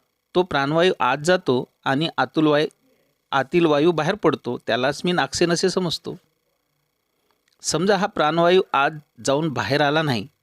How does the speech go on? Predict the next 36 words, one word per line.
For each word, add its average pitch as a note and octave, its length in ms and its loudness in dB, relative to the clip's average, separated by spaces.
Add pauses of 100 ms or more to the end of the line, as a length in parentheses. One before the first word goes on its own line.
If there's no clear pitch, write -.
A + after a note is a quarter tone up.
किंवा D3 220 0
बाहेर A#2+ 320 0
येऊन E3+ 240 4
तो F3 80 2
पुन्हा D3 340 0
आत B2 80 0
गेला D3+ 260 2
नाही, A#2+ 180 -4 (100)
तर C#3+ 80 -2
मनुष्य D#3+ 380 0
जिवंत D#3 380 0
राहील D#3+ 240 2
की E3+ 80 -2
नाही?" D#3+ 180 0 (600)
"नाही C3+ 160 -2
भंते." - 360 -10 (680)
"मग F3+ 160 0
शंख C#3 340 0
वाजविणारे D#3+ 600 2
शंख C3 340 -2
वाजवित D3+ 500 2
असता C3+ 400 -2 (420)
त्याच्या C3 280 0
फुंकऱ्याबरोबर C#3+ 880 0
बाहेर C3+ 280 -4
पडलेला C3 480 0
वायू B2+ 280 2
पुन्हा C#3 460 0
आत D3 60 0
जातो D3+ 300 0
काय? E3+ 260 -2 (1000)
तसेच D#3 260 2
बासरी C3 380 0
व F3 100 4
तुतारी D3+ 440 0
वाजविण्यात D3 500 2